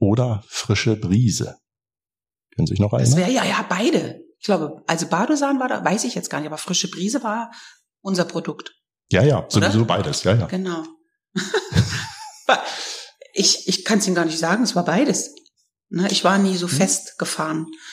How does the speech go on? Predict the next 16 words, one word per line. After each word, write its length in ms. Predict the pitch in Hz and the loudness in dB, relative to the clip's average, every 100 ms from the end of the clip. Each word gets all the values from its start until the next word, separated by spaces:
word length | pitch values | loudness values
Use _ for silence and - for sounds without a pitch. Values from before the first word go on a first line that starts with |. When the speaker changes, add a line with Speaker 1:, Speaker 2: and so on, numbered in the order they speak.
| - | -12
Speaker 2:
Ich 80 | - | -4
war 160 | 170 | -2
ziemlich 460 | - 185 170 160 - - | -2 -2 -2 -4 -8 -6
offen 280 | 160 180 | -6 -6
für 160 | - - | -6 -8
beides. 460 | - - - - - - - - - | -6 -8 -8 -10 -12 -20 -20 -18 -14
Speaker 1:
Halberstädter 1000 | - 95 110 156 156 - - 135 151 127 131 | 0 4 4 4 2 0 0 2 2 4 4
oder 340 | 110 110 107 | 4 4 2
Eberswalder 920 | 101 98 92 - 82 80 85 92 76 82 | 2 2 2 -2 -2 2 4 4 2 0
Würstchen? 500 | 73 - - 69 64 _ _ _ _ _ _ _ _ _ - - | -2 -4 -6 -8 -12 _ _ _ _ _ _ _ _ _ -12 -6
Speaker 2:
Halberstädter. 720 | - 196 214 - 156 - 151 - _ _ _ _ _ _ _ _ _ _ - | 2 2 2 0 -4 -8 -12 -16 _ _ _ _ _ _ _ _ _ _ -2
Speaker 1:
Eindeutige 540 | 87 87 95 92 131 | 2 4 4 2 2
Antwort. 340 | 95 69 64 - - - - - - - - _ | 2 0 -6 -6 -10 -10 -8 -10 -12 -14 -18 _
Pflaster 520 | - 98 120 - 120 | 0 2 2 4 2
von 260 | - 107 85 | 4 2 4
Gotaplast 1120 | 107 98 92 170 - - - 196 - - - | 4 4 4 2 2 2 2 2 -4 -8 -14